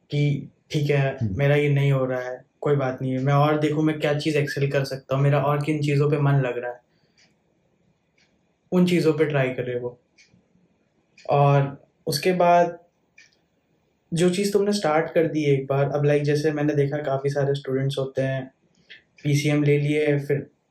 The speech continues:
Speaker 1: sorry, bachelor कर रहे हैं,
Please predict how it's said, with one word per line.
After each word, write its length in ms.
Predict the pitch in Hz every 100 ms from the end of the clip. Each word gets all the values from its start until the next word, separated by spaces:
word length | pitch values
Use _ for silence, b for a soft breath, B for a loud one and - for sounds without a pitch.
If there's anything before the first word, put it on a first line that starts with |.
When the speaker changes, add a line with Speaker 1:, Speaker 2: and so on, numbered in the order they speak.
| _
Speaker 1:
sorry, 240 | - 151 143 - - _ _ _ 160
bachelor 400 | 156 - 165 160
कर 180 | 160
रहे 240 | 151 147 151
हैं, 320 | 151 143 -